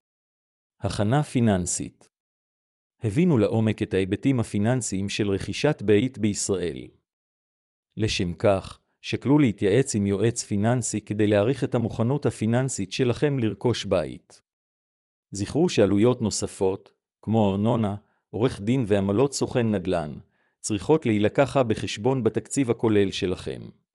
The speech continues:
סיוע משפטי. העזרו בשירותיו של עורך דין מקרקעין בעל מוניטין. חשוב להבהיר כי הליכים משפטיים הקשורים בעסקאות נדלן עשויים להיות מורכבים,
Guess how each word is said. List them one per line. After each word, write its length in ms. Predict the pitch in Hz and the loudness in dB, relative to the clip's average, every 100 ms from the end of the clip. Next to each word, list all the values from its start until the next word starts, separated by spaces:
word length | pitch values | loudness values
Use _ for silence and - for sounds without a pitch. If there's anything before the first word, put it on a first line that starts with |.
| _ _ _ _ _ _ _ | _ _ _ _ _ _ _
סיוע 420 | - - 104 123 139 | -8 -2 2 4 2
משפטי. 640 | 117 - 101 - 87 65 87 _ _ _ _ _ _ _ _ _ | 0 -4 -6 -6 -6 -8 -16 _ _ _ _ _ _ _ _ _
העזרו 400 | 113 95 107 175 | -2 0 2 2
בשירותיו 600 | 131 - 90 92 123 117 95 | 2 0 -4 0 4 4 2
של 180 | 104 | 0
עורך 280 | 101 117 - | 2 0 -2
דין 260 | 101 110 113 | -2 0 2
מקרקעין 680 | 104 113 104 110 123 139 104 | 0 0 -2 -2 -2 0 2
בעל 240 | 104 110 | 2 2
מוניטין. 680 | 104 107 101 - 87 62 - _ _ _ _ _ _ _ _ _ - | 2 0 0 -4 -10 -10 -16 _ _ _ _ _ _ _ _ _ -8
חשוב 400 | - 127 185 190 | -6 0 0 4
להבהיר 580 | 123 95 98 120 104 101 | 4 2 0 0 0 -2
כי 120 | - 101 | 0 0
הליכים 400 | 98 - 143 123 | 0 -2 -2 0
משפטיים 520 | - 110 - 131 135 | -2 -6 -4 -2 -2
הקשורים 460 | - - 110 147 | -4 -4 -4 -2
בעסקאות 600 | 107 101 - 107 120 143 | -2 -2 -2 0 2 2
נדלן 360 | 110 101 117 135 | -2 -2 -2 -2
עשויים 400 | 117 123 127 127 | -2 -2 0 0
להיות 280 | 107 127 127 | 0 0 0
מורכבים, 680 | 107 90 98 95 92 60 | -4 -4 -6 -6 -8 -10